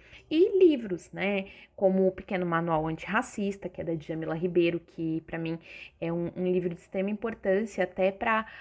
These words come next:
pra esse acesso das pessoas brancas, pra elas entenderem algumas questões que a gente traz. É, foi um dos livros que a gente utilizou muito pra pensar o episódio de hoje, tanto eu quanto o Eriel. É,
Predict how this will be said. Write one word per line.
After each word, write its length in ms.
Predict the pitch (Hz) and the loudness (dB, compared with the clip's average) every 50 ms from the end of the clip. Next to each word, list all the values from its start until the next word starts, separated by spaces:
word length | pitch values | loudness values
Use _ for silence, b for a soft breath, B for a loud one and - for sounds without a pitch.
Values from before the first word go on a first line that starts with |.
| B B _ | B B _
pra 140 | - 190 190 | 2 4 4
esse 180 | 202 196 - | 4 2 0
acesso 480 | 226 220 - - - 202 214 240 - 247 | -4 -6 -4 0 2 2 2 2 0 -4
das 160 | 220 220 208 | -6 -6 -6
pessoas 440 | - - 202 - - 190 185 180 170 | -8 -12 -14 -8 -4 -2 -2 -2 -2
brancas, 480 | 165 160 165 160 165 180 185 190 185 - | -2 0 2 2 2 2 0 -4 -8 -10
pra 160 | - 170 170 | -6 -2 -2
elas 180 | 175 175 160 | 0 0 0
entenderem 640 | 190 208 208 - 233 226 226 196 196 202 226 240 233 214 | -2 -4 -2 -4 -4 -2 2 4 4 4 4 2 2 2
algumas 460 | 202 196 190 180 185 180 180 185 - | 2 0 0 0 -2 -2 -2 -4 -4
questões 400 | - 196 190 - 175 170 170 - | -8 -10 -8 -6 -8 -8 -8 -6
que 100 | - 190 | -4 -4
a 60 | 180 | -4
gente 260 | 175 175 175 - - | -2 -4 -6 -8 -8
traz. 380 | - 170 160 160 180 196 - B B B B B B B B | -4 0 0 0 0 0 -4 B B B B B B B B
É, 200 | 160 165 170 165 | 4 4 4 4
foi 340 | - - - 233 254 277 | 2 0 2 2 4 4
um 160 | 285 269 247 240 | 2 2 2 0
dos 140 | 220 202 | 0 2
livros 320 | 196 196 196 190 196 196 - | 2 2 2 2 0 -4 -2
que 80 | - | -2
a 60 | 190 190 | 0 0
gente 220 | 196 185 - - | 0 -2 -4 -6
utilizou 440 | 98 - - - - 92 101 208 233 | -6 -4 0 2 2 2 2 2 4
muito 500 | 240 220 208 202 190 190 226 233 - - | 4 4 4 2 2 0 0 -4 -6 -6
pra 160 | - 196 196 | -6 -4 -4
pensar 340 | 196 190 185 180 - 190 175 | -2 -2 -4 -2 -2 -2 0
o 60 | 175 | 0
episódio 480 | 175 180 - 180 180 175 170 170 175 165 | 0 -2 -2 0 2 2 4 4 2 0
de 140 | 160 175 | 0 0
hoje, 320 | 160 156 160 160 175 - - | 0 2 2 2 0 0 -2
tanto 280 | - 185 175 - - | -4 -4 -4 -2 2
eu 140 | 190 175 170 | 2 2 2
quanto 280 | - - 180 175 - - | 0 -2 -4 -2 0 -2
o 20 | |
Eriel. 480 | 170 160 170 160 151 147 147 190 220 B B B B B B B B B B - | 0 2 2 4 4 6 4 4 2 B B B B B B B B B B -4
É, 380 | 165 160 160 160 160 156 - | -2 0 2 2 2 0 -2